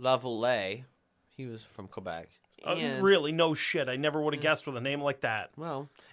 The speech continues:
Speaker 1: and
Speaker 2: It's either
Speaker 1: Yolande
Speaker 2: Quebec or Canada or fucking France. One of the
Speaker 1: Oh,
Speaker 2: two.
Speaker 1: yes. And, uh, Yolande, uh, Genebert from France,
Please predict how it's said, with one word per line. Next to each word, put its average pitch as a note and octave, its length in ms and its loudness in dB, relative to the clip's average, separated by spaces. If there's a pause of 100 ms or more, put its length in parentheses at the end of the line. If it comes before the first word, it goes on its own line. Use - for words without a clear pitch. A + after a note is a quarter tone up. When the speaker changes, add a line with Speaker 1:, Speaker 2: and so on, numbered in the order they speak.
(100)
Speaker 1:
and D3 420 0
Speaker 2:
It's B2+ 100 -8
either C#3 220 0
Speaker 1:
Yolande C#3+ 180 2
Speaker 2:
Quebec D#3 240 0
or D3 60 -2
Canada D3 420 -2
or D3 100 2
fucking C3+ 340 -4
France. C3 360 -2
One D3 120 -4
of D#3+ 60 0
the D3+ 80 0
Speaker 1:
Oh, C3+ 260 -4
Speaker 2:
two. - 40 -20 (100)
Speaker 1:
yes. - 420 -12 (580)
And, C3 520 -2 (360)
uh, A2+ 300 0
Yolande, C3+ 1000 -4 (1400)
uh, F#2 1120 -6 (180)
Genebert A#2 680 -4
from A2+ 320 -6
France, - 640 -12